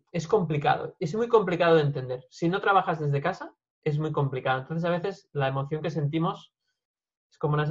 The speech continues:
emoción de, no sé si frustración, seguramente, ¿no? Frustración en el sentido de que hay una poca comprensión o poca empatía por parte de, de los, de las otras personas porque no entienden lo que estamos viviendo y que tenemos nuestros propios problemas, ¿no?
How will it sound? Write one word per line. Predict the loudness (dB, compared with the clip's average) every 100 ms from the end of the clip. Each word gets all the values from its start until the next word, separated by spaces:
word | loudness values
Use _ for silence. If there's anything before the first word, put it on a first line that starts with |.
| -2
emoción | 0 0 2 0 2
de, | 4 6 6 2 -2 -8 -12 -14 _
no | -10 -6
sé | -4
si | -4
frustración, | 0 0 2 -2 0 0 0
seguramente, | -2 0 2 2 0 -2
¿no? | -4 -10 -12
Frustración | -4 -2 -2 -2 -2 -2
en | -2
el |
sentido | -2 -2 0 2
de | 2
que | 0
hay | -2
una | -2 0 2 0 -2 -10 _ _ _ _ _ _ -10 -10 -8
poca | -6 -4 -4
comprensión | -4 -6 -4 -4 -4 -4 0
o | 0
poca | -2 -4
empatía | -4 -4 -2 0 0
por | -2 -4
parte | -4 -2 -2
de, | 0 2 2 0
de | -2 -10
los, | -12 -12
de | -10
las | -8
otras | -8 -8
personas | -10 -8 -4 -2 -2 -6
porque | -8 -2
no | -2 -2
entienden | -2 -2 -2 -4
lo | -6
que | -8
estamos | -6 -4 -2
viviendo | -2 -2 -2
y | -2
que | -4
tenemos | -2 -2 0
nuestros | -2 -4 -12
propios | -4 -2 0 -4
problemas, | -4 -4 -2 -2 -6 _
¿no? | -20